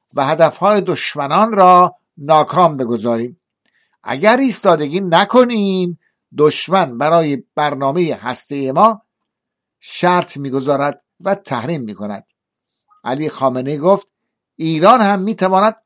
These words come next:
آنها را اگر لازم باشد تحریم کند.» وی نگفت کشورهای قدرتمند را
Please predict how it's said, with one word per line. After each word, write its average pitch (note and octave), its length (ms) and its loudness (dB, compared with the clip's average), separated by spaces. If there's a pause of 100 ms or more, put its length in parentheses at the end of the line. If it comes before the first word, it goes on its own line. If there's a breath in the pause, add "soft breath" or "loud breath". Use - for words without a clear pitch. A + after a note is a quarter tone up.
(120)
آنها F3 400 0
را B3 120 0
اگر F#3+ 280 0
لازم E3+ 440 0
باشد E3 280 -2 (120)
تحریم D#3 500 0
کند.» C#3+ 360 -2 (920)
وی E3 300 -2
نگفت G#3 420 -2
کشورهای C#3+ 640 -2
قدرتمند C3+ 680 -2
را F3+ 380 4